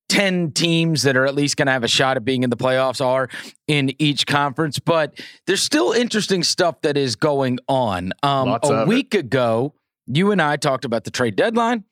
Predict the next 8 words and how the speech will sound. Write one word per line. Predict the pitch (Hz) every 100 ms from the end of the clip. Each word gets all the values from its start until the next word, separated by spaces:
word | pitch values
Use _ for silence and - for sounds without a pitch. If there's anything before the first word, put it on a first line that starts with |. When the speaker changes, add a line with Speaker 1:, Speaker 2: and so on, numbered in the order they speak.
| _ - - 147
Speaker 1:
and | 156 156 151
we | 151
talked | 156 147 151
about | 131 135 139 139 113
these | 139 120
guys | 147 147 147 143 135 -
that | 139 -
were | 143 131